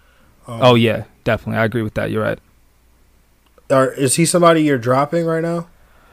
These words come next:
Speaker 2: Uh, I think so. Yeah, I think James Robinson, um, is gonna be the guy, and then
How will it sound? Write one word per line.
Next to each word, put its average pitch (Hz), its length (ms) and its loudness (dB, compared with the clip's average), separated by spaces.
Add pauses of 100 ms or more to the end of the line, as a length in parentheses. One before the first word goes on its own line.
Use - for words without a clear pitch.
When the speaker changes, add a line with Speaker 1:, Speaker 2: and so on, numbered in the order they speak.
(200)
Speaker 2:
Uh, 139 240 6
I 135 80 8
think 143 200 4
so. 139 340 8
Yeah, 131 340 6
I 127 60 -2
think 131 240 -4 (120)
James 127 280 2
Robinson, 127 640 4
um, 110 580 2 (280)
is 120 180 -4
gonna 120 180 2
be 123 60 4
the 117 100 2
guy, 117 320 8
and 113 180 4
then 110 340 0